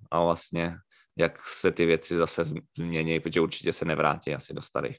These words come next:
kolejí. Zpátky ještě k tomu tématu, protože mě tam hodně zajímá jedna věc, která, kterou tady mám připravenou na tebe, a to je, já bych tě poprosil o takovej exkurs,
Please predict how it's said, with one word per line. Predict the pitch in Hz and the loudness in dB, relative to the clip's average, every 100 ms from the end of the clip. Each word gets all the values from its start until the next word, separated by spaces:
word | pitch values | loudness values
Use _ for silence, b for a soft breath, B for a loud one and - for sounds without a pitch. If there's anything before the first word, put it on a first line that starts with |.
| - | -10
kolejí. | - - 147 - _ _ _ _ _ _ _ B B B | -10 -8 -10 -14 _ _ _ _ _ _ _ B B B
Zpátky | - - 90 - 107 | -4 4 6 8 6
ještě | 104 117 | 6 4
k | - - | 0 2
tomu | 110 110 113 104 92 87 76 - | 4 6 6 8 6 4 0 2
tématu, | 90 92 98 - | 4 6 6 4
protože | 85 95 - 104 | -2 -2 2 4
mě | 104 98 98 | 4 4 4
tam | 98 107 | 4 2
hodně | 85 92 101 | 2 2 4
zajímá | 101 95 95 95 104 | 6 6 6 4 6
jedna | 98 78 80 80 | 4 4 2 4
věc, | 78 76 - - | 4 2 -4 0
která, | 85 82 80 78 78 78 78 76 76 80 85 - | 6 8 8 8 8 8 6 4 0 -2 -6 -2
kterou | - 80 | 0 2
tady | 80 80 | 2 2
mám | 80 80 | 4 2
připravenou | 78 - - 78 80 78 | 0 -4 0 2 2 2
na | 82 | 0
tebe, | 76 82 80 - | 0 0 2 2
a | - | 0
to | - 87 | 2 4
je, | 87 92 | 6 8
já | 92 87 | 6 4
bych | - | 0
tě | - 104 | -2 0
poprosil | 92 - 98 - 101 | 0 2 0 4 6
o | 87 | 6
takovej | 98 - 101 101 - | 4 2 8 8 8
exkurs, | 82 - - 98 101 101 | 2 -2 0 6 6 6